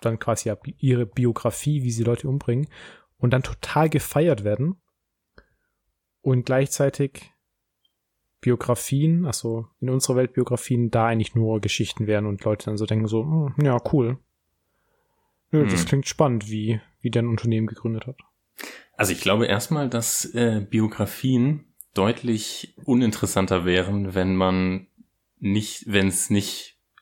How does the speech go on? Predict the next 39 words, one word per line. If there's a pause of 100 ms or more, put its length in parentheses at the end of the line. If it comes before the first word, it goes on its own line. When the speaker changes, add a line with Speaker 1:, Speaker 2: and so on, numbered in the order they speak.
(320)
Speaker 2:
echt
wäre,
was
da
drin
steht. (800)
Also
ich
glaube
nicht,
dass
so
viele
Leute
an, (540)
an
der
Geschichte
von
Steve
Jobs
interessiert
wären,
wenn
es
nur
erfunden
wäre.
Speaker 1:
<laughs> (800)
Speaker 2:
Da, (300)
dafür
gibt's
zu
wenig
Mord
und
Totschlag
in
der,